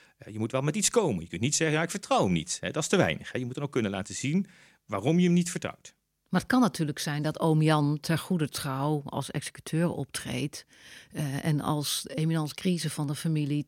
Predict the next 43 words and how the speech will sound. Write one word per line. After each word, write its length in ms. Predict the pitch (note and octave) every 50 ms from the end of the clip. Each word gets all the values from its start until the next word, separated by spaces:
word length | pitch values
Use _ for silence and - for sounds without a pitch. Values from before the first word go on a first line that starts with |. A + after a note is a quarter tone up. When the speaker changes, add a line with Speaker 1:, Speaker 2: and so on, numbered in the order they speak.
| _ -
Speaker 2:
toch 200 | - D#3+ - -
denkt: 440 | - D#3 D#3 D#3 D#3+ - - -
"Ik 120 | - - -
heb 200 | - D#3 - C#3
de 80 | D3+
wijsheid 420 | C#3 C#3+ D3+ E3+ D#3 E3+ D3 C3 -
in 120 | C#3+ C#3
pacht. 460 | - D3 - C#3 D#3 - - - - _ _ _ - - - - - - -
Eh, 180 | - F3+ D3+ D3 C#3 C3+ -
ik, 240 | - - E3 - - -
ik 160 | - D#3+ -
regel 400 | - F3+ D#3+ G3+ A#3+ - D#4+ D#4
dit 380 | - D#4 C#4+ - - - - _
voor, 480 | - - - B3+ B3 A3+ G#3+ G#3 - -
voor 200 | - A3+ G#3+ G3
mijn 240 | F#3+ F3+ E3+ D3+
familie." 640 | - - F#3+ E3+ E3 E3+ D#3+ C3+ C#3 - - - _ _ _
Speaker 1:
Ja. 140 | - F3+ F3+
Speaker 2:
Met 80 | G#3 D#3+
een 60 | D#3
heel 180 | F3 A#3 A#3
goed, 260 | F3+ - - F#3 D3 C3+
warm, 320 | C#3+ D3+ D3 D3 C#3 C#3+
groot 360 | - - D#3 C#3+ C#3 C#3+ -
hart. 460 | - G3+ G#3 - D#3+ - - - - _ _ - - - - - - - -
Maar 160 | E3+ F3 D#3+
daardoor 380 | D#3 D#3 D3 D#3 E3 E3 D#3+
dus 200 | C#3 D#3 C#3+ -
verzaakt 800 | - - - E3 - - F#3+ F#3+ F3 D3+ D#3+ - - - - -
om, 340 | - - F3+ F3 F3+ F3+ F3
eh, 100 | - -
te 180 | F3 - - F#3+
informeren. 680 | - G3 D#3+ - G3+ G#3 A#3+ B3+ G3+ C#3+ - - - - - - - - - - - - - - -
Speaker 1:
Zeker, 180 | - - B2
Speaker 2:
Want, 120 | D3 G3 -
want 120 | G3+ G3
Speaker 1:
hè. 60 | G#3
Speaker 2:
hij 100 | G#3 G#3+
moet 120 | A3 G#3+ -
informeren 600 | G#3 A#3 - G#3+ A3 G#3+ G#3+ A3+ A3+ G3+ G3 -
over, 600 | G3 G3+ G#3 G#3 F#3 - G3+ G#3 A3 A3+ A#3 A3+
eh, 120 | - -
Speaker 1:
Nou 140 | - - -